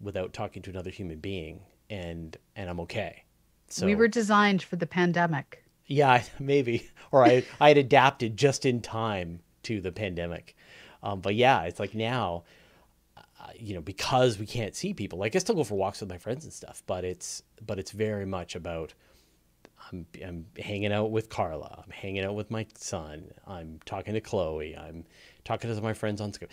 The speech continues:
Speaker 1: And then I, of course, all the stuff that we do all week, um, is,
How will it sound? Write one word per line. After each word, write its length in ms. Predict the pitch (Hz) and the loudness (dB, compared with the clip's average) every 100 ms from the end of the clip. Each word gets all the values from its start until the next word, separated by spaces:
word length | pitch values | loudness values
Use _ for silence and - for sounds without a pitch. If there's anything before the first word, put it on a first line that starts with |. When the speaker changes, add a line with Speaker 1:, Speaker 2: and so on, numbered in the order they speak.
| - | -8
Speaker 1:
And 120 | 139 175 | 4 6
then 80 | |
I, 40 | 226 | 6
of 120 | 165 | 4
course, 240 | - 139 - | 2 0 0
all 200 | 110 110 | 2 2
the 60 | 92 | 2
stuff 240 | - 98 | -6 -10
that 60 | 107 | -10
we 80 | 92 | -8
do 160 | 92 | -8
all 160 | 80 80 | -8 -10
week, 340 | - - - _ _ _ | -14 -20 -20 _ _ _
um, 400 | 104 85 80 80 82 | -14 -12 -12 -16 -12
is, 500 | 101 85 78 - - | -10 -10 -12 -16 -18